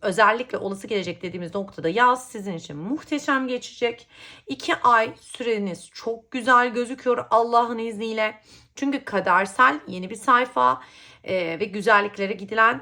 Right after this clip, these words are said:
yeni başlangıçlar, e, verilen emekler, somut adımlar,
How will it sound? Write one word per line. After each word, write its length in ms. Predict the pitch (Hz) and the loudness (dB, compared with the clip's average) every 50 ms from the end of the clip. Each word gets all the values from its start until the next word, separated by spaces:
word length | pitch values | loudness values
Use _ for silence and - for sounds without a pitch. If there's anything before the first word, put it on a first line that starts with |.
| - | -12
yeni 260 | - - 175 180 202 208 | -14 -14 -10 -10 -2 0
başlangıçlar, 960 | 226 233 240 - - 240 240 247 247 247 247 - - - 247 233 240 - - - - - - - _ _ | 0 0 0 0 0 0 0 0 0 -4 -6 -8 -6 0 4 4 4 2 0 -8 -20 -20 -20 -20 _ _
e, 280 | - - - - - - | -16 -16 -14 -14 -12 -8
verilen 520 | - 180 170 170 190 202 202 220 240 247 - - - | -8 -6 -6 -4 0 2 2 2 2 0 -4 -10 -10
emekler, 560 | - 226 240 247 247 - - 247 240 247 247 | -6 -4 -4 -4 -4 -2 0 2 2 2 2
somut 480 | 247 - - - 175 175 196 208 - - - - | -2 -6 -12 -12 -10 -8 -8 -6 -8 -8 -4 -4
adımlar, 600 | 247 233 202 254 247 247 247 247 247 247 247 240 | -4 -2 -2 -2 -2 -2 2 4 6 6 4 4